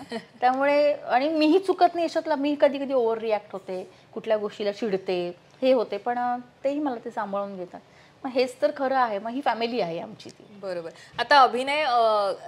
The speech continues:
Speaker 1: त्याच्या पूर्ण, अ, ह्याच्यात म्हणजे, अ, आता इंडस्ट्रीत त्याने प्रवेश केला, छान छान मूव्ही तो करतोय आणि एक त्याचं आता नाव झालेलं आहे, म्हणजे लक्ष्मीकांत बेर्डेंचा मुलगा इथपासून आता अभिनय बेर्डे
Speaker 2: बेर्डे
Speaker 1: म्हणून लोकं ओळखतात.
Speaker 2: ओळखतात, हां.
Speaker 1: So,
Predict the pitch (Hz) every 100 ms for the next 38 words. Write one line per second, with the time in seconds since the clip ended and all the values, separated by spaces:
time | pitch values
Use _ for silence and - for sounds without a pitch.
0 | - 208 208 233 208 170 117 - - 226
1 | 202 196 202 190 160 196 175 170 170 175
2 | 170 170 165 160 160 - 170 151 - 180
3 | 175 175 185 180 180 175 156 175 170 170
4 | 185 160 165 170 - 170 170 185 214 175
5 | 156 - 160 - 196 294 277 285 269 302
6 | 294 330 339 226 196 196 185 175 170 175
7 | 170 - - - 214 226 208 240 247 277
8 | 269 247 262 269 277 269 240 240 254 262
9 | 269 262 285 247 - 277 233 233 277 302
10 | 302 302 311 302 330 311 349 302 208 226
11 | 175 151 151 170 160 - - 294